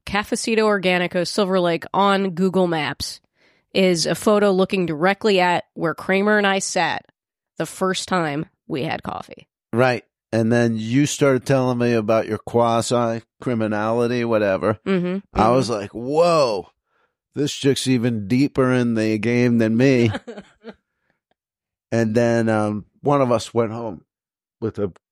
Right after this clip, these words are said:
Speaker 2: and had a great idea. I won't say which.
Speaker 1: It was you. It was absolutely you.
Speaker 2: But anyway, that's a fun thing to look at. That's a historic
Speaker 1: That is a
Speaker 2: photo.
Speaker 1: historic, a historic bench,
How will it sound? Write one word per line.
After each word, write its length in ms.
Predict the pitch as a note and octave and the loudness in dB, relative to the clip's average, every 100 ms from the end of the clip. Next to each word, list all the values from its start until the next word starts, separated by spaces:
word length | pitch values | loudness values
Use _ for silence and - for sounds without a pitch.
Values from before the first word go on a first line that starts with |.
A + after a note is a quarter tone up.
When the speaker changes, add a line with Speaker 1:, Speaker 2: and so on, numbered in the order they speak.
| _ _ _ _ _ _ - | _ _ _ _ _ _ -16
Speaker 2:
and 160 | F#2 F#2 | -10 -6
had 200 | G#2 G2 | -2 -2
a 60 | |
great 260 | F#2 F2+ F#2 | -2 -2 -4
idea. 440 | F2+ E2 - D#2+ - - | -6 -6 -6 -8 -10 -18
I 80 | G2+ | -12
won't 220 | F#2 - | -12 -8
say 200 | F#2 E2+ | -6 -4
which. 440 | E2 - - - - _ _ - | -6 -8 -12 -16 -20 _ _ -2
Speaker 1:
It 120 | G#3+ | 0
was 120 | E3+ | 0
you. 180 | D#3+ D3 - | -2 -4 -4
It 40 | |
was 120 | F#3 | -2
absolutely 460 | D#3 C#3 C#3 B2+ F#2 | -4 -6 -12 -16 -16
you. 120 | C#3 - _ - | -16 -18 _ -10
Speaker 2:
But 200 | C#3+ F3 | -4 0
anyway, 360 | G#3 G#3 F#3+ F#3 - _ | 2 2 2 2 -4 _
that's 200 | F3+ G3 | 2 2
a 60 | G#3 | 0
fun 240 | G3+ G3+ | 0 0
thing 180 | E3 F#3 | 0 0
to 100 | F3+ | 0
look 200 | E3+ F#3 | 0 0
at. 140 | D3 B2 | -2 -2
That's 220 | C#3+ D#3+ | 0 2
a 100 | D3 | 2
historic 760 | C#3 - - D#3+ D#3 D#3+ - - | 2 0 -2 0 0 0 -4 -4
Speaker 1:
That 220 | G3+ A3 | 0 0
is 100 | D#4 | 0
a 140 | A#3+ | 0
Speaker 2:
photo. 500 | F#3+ D3+ G#3 G#3 A2+ F#2 | 2 4 6 4 2 -2
Speaker 1:
historic, 100 | - | -2
a 160 | F#3 F3+ | -2 0
historic 720 | A3+ - - G3+ G#3 F#3 - - | 0 0 0 2 2 0 -6 -8
bench, 680 | F3+ D#3 G3 G3+ E3 - - | -6 -2 0 0 -2 -2 -4